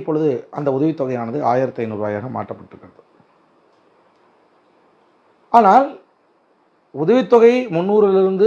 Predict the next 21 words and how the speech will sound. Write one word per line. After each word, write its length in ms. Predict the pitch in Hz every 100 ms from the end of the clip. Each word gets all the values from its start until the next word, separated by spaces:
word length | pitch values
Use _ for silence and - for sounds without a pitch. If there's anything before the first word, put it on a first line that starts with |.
| 233
ஆயிரத்தி 320 | 170 190 185 180
ஐந்நூறு 140 | 170
ரூபாயாக 320 | 160 156 165 170
மாற்றுவதற்கு 500 | 143 156 156 139 139 190
கிட்டத்தட்ட 380 | - 165 170 139 190
ஒரு 80 | 143
பதினெட்டு 420 | 131 143 151 - 156 139 131
ஆண்டுகளுக்கு 420 | 156 165 147 139 123
மேலே 140 | 131 135
ஆயிருக்கு. 280 | 107 - _ _ _ _ _ _ _ _
மிகப்பெரிய 360 | 98 120 131 147 156
போராட்டங்கள் 380 | 139 139 135 123
நடத்தி 280 | 110 101 147 - _ _ _ _ _ _ _ _ _ - 311
ஒரு 100 | 240
பதினெட்டு 300 | 208 196 156
வருஷம் 220 | 139 - 127
ஆயிருக்கு. 300 | 110 - _ _ _ 147 _ _ _ _ _ _ _ _ _ _ _ _ -
ஆனா 100 | 226
இந்த 140 | 202 180 180
பதினெட்டு 340 | 226 311 285 202
ஆண்டு 180 | 185